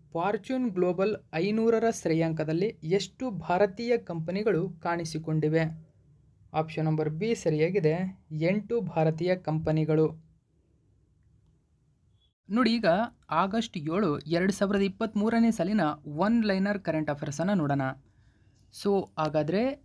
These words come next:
ನಿಮಗೆಲ್ಲ ಗೊತ್ತಿರಲಿ, ಪ್ರತಿದಿನ ನಾನು ಕನ್ನಡದ ಪ್ರಜಾವಾಣಿ ಸೇರಿದಂತೆ ಇಂಗ್ಲೀಷ್ನ ದಿ ಹಿಂದೂ ಮತ್ತು ಕನ್ನಡದ ಇತರ ಎಲ್ಲ ನ್ಯೂಸ್ ಪೇಪರ್‌ಗಳ ಪ್ರಮುಖ ಪ್ರಚಲಿತ ಘಟನೆಗಳನ್ನು ನಿಮ್ಮ ಮುಂದೆ ತರ್ತಾ ಇರ್ತೀನಿ.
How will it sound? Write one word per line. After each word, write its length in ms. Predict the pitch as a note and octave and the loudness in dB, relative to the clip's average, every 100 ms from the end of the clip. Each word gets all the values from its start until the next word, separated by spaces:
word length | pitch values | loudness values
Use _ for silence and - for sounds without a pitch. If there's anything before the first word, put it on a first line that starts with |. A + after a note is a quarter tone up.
| - | -2
ನಿಮಗೆಲ್ಲ 320 | E3+ F3+ E3+ | 0 2 2
ಗೊತ್ತಿರಲಿ, 540 | E3 D#3 D#3 D3+ G3+ | 2 -2 -2 -2 0
ಪ್ರತಿದಿನ 520 | A3+ F3 D#3+ F3 E3 E3+ | 0 -2 2 2 2 2
ನಾನು 340 | G#3+ F#3+ E3+ | 2 2 0
ಕನ್ನಡದ 460 | D#3+ D#3 D#3+ D#3 D#3+ | -2 0 2 4 2
ಪ್ರಜಾವಾಣಿ 500 | D#3 D3+ E3 G#3 G#3+ | 2 -2 2 2 2
ಸೇರಿದಂತೆ 680 | F3 D3+ D3 D3 F3 G3 - | 0 0 -2 0 -2 -2 -4
ಇಂಗ್ಲೀಷ್ನ 500 | E3 E3+ E3 F3 E3 | -2 0 -2 -2 -2
ದಿ 220 | D3 E3+ | 0 2
ಹಿಂದೂ 260 | D#3+ F#3 | 4 4
ಮತ್ತು 300 | G3 F#3+ A3 | 4 0 -2
ಕನ್ನಡದ 580 | A3 D#3 D#3 D3+ E3 F3 - _ _ | -2 -2 0 2 4 2 -2 _ _
ಇತರ 220 | F3 F#3 | -4 0
ಎಲ್ಲ 280 | F3 E3 A3 A3 | 2 2 4 4
ನ್ಯೂಸ್ 260 | F#3+ F3+ | 4 0
ಪೇಪರ್‌ಗಳ 460 | E3 - F#3+ F#3+ D3+ | -4 -4 0 4 2
ಪ್ರಮುಖ 400 | D3 D#3+ G#3 G#3+ | 2 2 2 2
ಪ್ರಚಲಿತ 540 | G3 D#3+ D#3 F3 E3 | 0 -2 -2 -2 0
ಘಟನೆಗಳನ್ನು 840 | D#3 D3+ D3+ D3+ D#3 G3 D3+ - | -2 0 0 0 2 2 0 -2
ನಿಮ್ಮ 180 | D#3 D#3+ | -2 0
ಮುಂದೆ 260 | D#3 E3+ G3 | 0 0 0
ತರ್ತಾ 300 | D#3 D3 C#3 | 0 0 0
ಇರ್ತೀನಿ. 340 | C#3 C#3 C#3 | 0 -4 -6